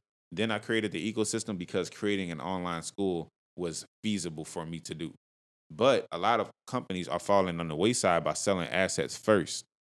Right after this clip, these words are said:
and then not providing the value on the back end. For me, with N F Teacher, it was easy to do, like I said, 'cause it was just a website with learning courses, and I was creating the content. So I didn't have to go pay videographers, I didn't have to go pay none of that. I can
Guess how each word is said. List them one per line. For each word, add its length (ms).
and 160
then 200
not 180
providing 640
the 80
value 420
on 100
the 60
back 320
end. 180
For 180
me, 180
with 160
N 120
F 80
Teacher, 280
it 40
was 160
easy 240
to 80
do, 140
like 200
I 60
said, 260
'cause 140
it 40
was 200
just 200
a 60
website 480
with 140
learning 260
courses, 440
and 140
I 100
was 160
creating 300
the 80
content. 440
So 80
I 100
didn't 140
have 120
to 80
go 100
pay 260
videographers, 540
I 100
didn't 40
have 20
to 60
go 100
pay 480
none 180
of 100
that. 140
I 80
can 160